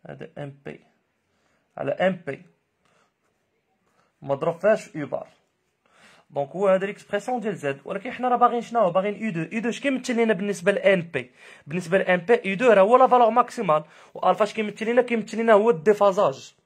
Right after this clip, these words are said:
دونك هو لو فاز. دونك شنو بغينا؟ إلا بغينا الماكس ديال يو ان بي، راه هو اي دو. اش غيكون؟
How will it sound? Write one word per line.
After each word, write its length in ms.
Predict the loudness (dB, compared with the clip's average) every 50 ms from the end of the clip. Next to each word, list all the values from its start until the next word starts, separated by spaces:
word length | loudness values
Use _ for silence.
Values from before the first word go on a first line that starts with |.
| _ _ _ _ _ _ _ _ _ _ _ _ _
دونك 160 | -4 -4 -4 -2
هو 180 | 0 2 2
لو 120 | 4 4 2
فاز. 320 | 0 0 -4 -4 -4 _ _
دونك 200 | -14 -14 -12 -10
شنو 140 | -8 -6 -4
بغينا؟ 300 | -4 -4 -4 -4 -6 -10 _ _ _ _ _ _
إلا 200 | -8 -4 0 0
بغينا 600 | 0 -2 -2 -4 -4 -2 0 2 2 2 0 -2 -8
الماكس 760 | -10 -6 -2 0 0 0 -2 -6 -14 -20 -20 -20 -20 -20 -20 -20 _ _ _ _ _ _ _ _ _ _ _ _ _ _ _ _ _ _ _ _ _ _ _ _ _ _ _ _ _ _ _ _ _ _ _ _ _ _ _ _ _ _ _ _ _ _ _ _ _ _ _ _ -16
ديال 280 | -10 -8 -8 -8 -8 -8
يو 80 | -10 -6
ان 140 | -6 -6 -6
بي، 320 | -4 -2 -2 -2 -2 -4 -10 _ _ _ _ _ _ _ _ _ _ _ _ _ _ _ _ _ _ _ _ _ _ _ _ _ _ _ _ _ _ -12 -8
راه 100 | -6 -4
هو 160 | -2 -2 -2
اي 160 | -2 -4 -6
دو. 160 | -6 -8 -10
اش 180 | -10 -12 -10 -6
غيكون؟ 460 | -6 -6 -6 -4 -6 -6 -6 -8 -12